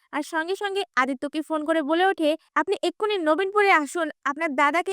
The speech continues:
এখানকার স্বাস্থ্যকেন্দ্রে ভর্তি করা হয়েছে।" এই কথা শোনা মাত্র আদিত্য চমকে ওঠে। এপিসোডটি দেখতে লাইক দিয়ে ভিডিওটি সম্পূর্ণ দেখুন। গ্রামের লোকেরা সুদীপার কথা মতন মন্দিরের সামনে ভ্যান নিয়ে এলে সঙ্গে সঙ্গে সুদীপা অভ্রজিৎকে নিয়ে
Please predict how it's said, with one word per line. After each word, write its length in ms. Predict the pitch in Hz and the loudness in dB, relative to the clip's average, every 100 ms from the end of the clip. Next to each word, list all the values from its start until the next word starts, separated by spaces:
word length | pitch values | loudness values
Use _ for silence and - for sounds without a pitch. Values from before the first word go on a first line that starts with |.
| - | -4
এখানকার 380 | 302 320 320 320 | -4 -4 -2 -2
স্বাস্থ্যকেন্দ্রে 600 | - 320 - 381 392 381 | 0 -2 -2 -6 -2 0
ভর্তি 280 | 254 254 285 | 0 0 2
করা 180 | 294 294 | 4 6
হয়েছে।" 320 | 302 262 330 277 - _ - | 4 2 2 2 0 _ -6
এই 120 | 285 302 | -6 -4
কথা 180 | 302 320 | -2 -4
শোনা 280 | - 349 370 | -4 -2 0
মাত্র 240 | 392 392 311 - | 0 0 -2 -2
আদিত্য 300 | 254 311 349 392 | -2 -2 -2 -4
চমকে 300 | - 277 262 | -2 -4 0
ওঠে। 260 | 285 294 302 262 _ _ | 0 2 2 2 _ _
এপিসোডটি 480 | 302 294 381 415 - | -2 0 2 0 0
দেখতে 260 | 415 415 359 | 0 0 0
লাইক 260 | 320 285 311 | 2 2 2
দিয়ে 140 | 370 392 | 0 0
ভিডিওটি 400 | 370 339 392 403 | 2 0 0 0
সম্পূর্ণ 380 | 370 320 277 294 | 0 -2 -2 0
দেখুন। 360 | 294 302 320 285 262 _ _ - | 0 0 0 -2 -2 _ _ 0
গ্রামের 320 | 302 330 381 | 2 4 2
লোকেরা 420 | 339 330 370 320 294 | 2 2 2 2 2
সুদীপার 420 | - 285 277 294 285 | 0 -2 0 0 2
কথা 240 | 277 302 | 2 2
মতন 260 | 359 359 349 | -2 0 -2
মন্দিরের 400 | 311 269 269 277 277 | 0 2 2 2 0
সামনে 240 | 294 277 | -2 0
ভ্যান 220 | 269 269 285 | 0 0 0
নিয়ে 220 | 339 370 | 0 0
এলে 180 | 349 269 285 _ - | 2 0 -2 _ -2
সঙ্গে 280 | 370 359 392 | 2 2 2
সঙ্গে 240 | 415 403 | 0 0
সুদীপা 400 | 381 359 349 370 - | 0 0 0 0 2
অভ্রজিৎকে 520 | 277 277 320 381 - | 2 0 0 -2 -2
নিয়ে 220 | 392 381 | -4 -2